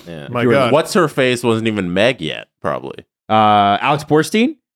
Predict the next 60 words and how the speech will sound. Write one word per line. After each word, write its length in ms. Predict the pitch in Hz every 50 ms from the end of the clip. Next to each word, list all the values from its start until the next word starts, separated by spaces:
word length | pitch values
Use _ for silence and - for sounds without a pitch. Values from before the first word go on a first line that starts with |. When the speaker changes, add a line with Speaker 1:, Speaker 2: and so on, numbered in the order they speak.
| _ _ -
Speaker 3:
No, 280 | 160 185 190 185 185 175
Speaker 2:
No, 320 | 175 - - - - -
Speaker 3:
Mila 40 | 180
Kunis. 240 | 185 185 175 143 110
Speaker 2:
Mila 200 | 117 117 110 110
Speaker 1:
Oh, 60 | 160
Mila 280 | 175 190 - - 90 80
Speaker 2:
Kunis. 200 | - 185 190 175
Speaker 1:
Kunis. 80 | 139
Sorry. 260 | - 156 143 127 117 123
Yeah, 220 | 123 120 120 117
yeah, 60 | 113 -
Speaker 2:
Alex 140 | - 92 101
Speaker 1:
yeah. 60 | 113 104
Speaker 2:
Borstein's 280 | 92 - 98 87 73 80
Lois. 300 | 78 76 71 50 - -
Speaker 1:
That's 220 | - 127 131 - 131
right. 240 | 131 107 87 - _ _ _
Speaker 2:
Yeah. 60 | -
Speaker 1:
That's 180 | 110 107 - -
right. 220 | 117 107 92 - - _ _ 120
Uh, 320 | 123 123 120 117 117 - -
yeah, 420 | 107 127 160 196 214 135 95 - - -
I 80 | 123 139
think 220 | - 202 220 233
after, 280 | 247 233 220 208 170 151
I 60 | 151
think 180 | - 202 - 240
Speaker 3:
I'm 40 | 220 117
Speaker 1:
after 100 | 104 175
Speaker 3:
not 20 |
Speaker 1:
the 60 | 170
Speaker 3:
sure. 100 | - 175
Speaker 1:
first 180 | 180 170 165 -
season, 360 | 160 143 117 113 104 85 85
it 140 | - 110 117 101
was 140 | 107 95 101
Mila 160 | 107 104 104
Speaker 2:
First 120 | 107 -
Speaker 1:
Kunis. 180 | - 127 139 147
Speaker 2:
season? 260 | 160 170 208 262 - _ _ _
Speaker 1:
After 220 | 131 131 143 139 127
Speaker 3:
Yeah. 60 | 120
Speaker 1:
the 100 | 131 113
first 240 | - 120 120 - -
season. 240 | 123 110 92 104 95
Speaker 2:
Yeah, 300 | 95 90 80 73 71 69
Speaker 1:
Second 220 | - 139 143 135
Speaker 2:
yeah, 40 | -
Speaker 1:
season 160 | 135 113 117
Speaker 2:
yeah. 40 | 104
Speaker 1:
was 100 | 95 95
Mila 180 | 110 104 98 110
Speaker 2:
This 140 | 123 131 135
Speaker 1:
Kunis. 20 | 147
Speaker 2:
isn't 200 | 139 123 120 92
first 260 | - 107 82 71 -
season, 260 | - 76 73 73 78 78
so 140 | - 67
Speaker 1:
Yeah. 40 | 65